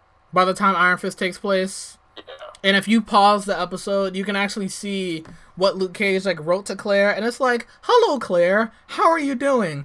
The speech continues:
Speaker 1: How are those kung fu lessons? I'm doing well." It was, like, it was funny.
Speaker 2: Yeah, something that he would not say at all.
Speaker 1: Yeah, it was, like, a nice Easter egg. 'Cause, you know, sometimes, like, say they have a newspaper and a show, they, uh, they'll actually write it from scratch, and they'll actually, like,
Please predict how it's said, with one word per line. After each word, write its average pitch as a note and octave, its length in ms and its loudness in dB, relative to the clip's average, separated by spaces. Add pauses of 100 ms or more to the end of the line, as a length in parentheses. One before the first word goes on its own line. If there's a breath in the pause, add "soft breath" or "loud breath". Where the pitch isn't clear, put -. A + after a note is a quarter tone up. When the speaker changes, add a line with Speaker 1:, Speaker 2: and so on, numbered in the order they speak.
(160 loud breath)
Speaker 1:
How C5 120 2 (100)
are G4 40 0
those C#4+ 160 0
kung F4+ 260 -6
fu G4 200 0
lessons? D#3 720 -2
I'm F4+ 240 0
doing A3+ 320 0
well." E3+ 500 -4 (1500)
It A3 100 0
was, A3+ 140 2
like, G#3+ 120 -2
it A3 80 2
was G#3 140 -4
funny. D#3 480 -8 (1700)
Speaker 2:
Yeah, E2 240 -10
something E2 420 -14
that D#2 120 -12 (100)
he - 120 -20
would D2+ 240 -20
not D2 300 -18
say D2+ 160 -14 (120)
at - 80 -20 (140)
all. A#1 260 -16
Speaker 1:
Yeah, F#3 360 0
it G#3 40 2
was, A#3 140 4
like, B3+ 100 4
a A3+ 80 -2
nice F#3 320 -2
Easter F#3+ 300 -4
egg. F3+ 100 0
'Cause, C4 160 0
you F#4+ 80 0
know, E4+ 120 4
sometimes, C4+ 760 -4
like, A3 340 -2
say D#4 180 -6
they C#4+ 80 2
have B3 120 0
a G3+ 40 -8
newspaper G#3 500 -6
and F#3+ 100 -4
a D#3 40 -8
show, E3+ 440 -2
they, F#3 120 -2
uh, G#3+ 220 0
they'll A#3 100 2
actually B3 360 -2
write F#3 280 0
it F#3+ 100 -8
from E3+ 180 -12
scratch, E3 420 -2
and F#3 100 -10
they'll G#3+ 60 -6
actually, A3+ 320 -4
like, F#3+ 240 -4